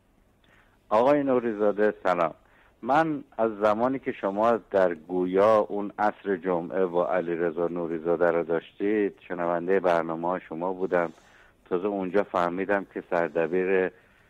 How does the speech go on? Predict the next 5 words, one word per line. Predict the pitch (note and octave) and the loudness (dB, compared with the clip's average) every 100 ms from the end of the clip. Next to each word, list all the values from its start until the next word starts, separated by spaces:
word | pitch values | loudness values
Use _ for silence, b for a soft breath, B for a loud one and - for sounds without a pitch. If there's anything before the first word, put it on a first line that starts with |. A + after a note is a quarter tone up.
| b _ _ _ - | b _ _ _ -12
اه، | F2 E2+ E2+ E2 D#2+ - - E2 | -6 -4 -2 -4 -6 -12 -18 -6
مجله | F2 D#2+ E2+ D#2+ F2+ F#2+ F#2 F#2 F2 E2 - _ - - B1 - A1+ - | -6 0 -2 0 0 4 4 4 4 0 -4 _ -20 -16 -16 -16 -20 -18
ایران | - F#2 E2+ E2+ E2 | -10 -4 0 0 -2
امروز | E2 D#2+ G2 A2 F#2+ | -6 -4 -4 -4 -6
بود، | F2 E2+ - | -4 -4 -4